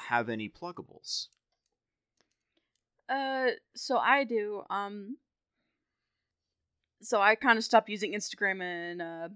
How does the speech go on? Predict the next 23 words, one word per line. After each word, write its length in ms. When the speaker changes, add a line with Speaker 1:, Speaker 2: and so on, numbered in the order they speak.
Speaker 2:
Tik-, 300
TikTok 380
a 40
while 240
ago 200
to 100
post 360
anything. 320
So 120
I 40
main-, 320
I'm 140
mainly 320
more 200
active 300
on 140
Twitter. 360
My 220
Twitter 320
is 300
elvenly 420
underscore 480
e. 240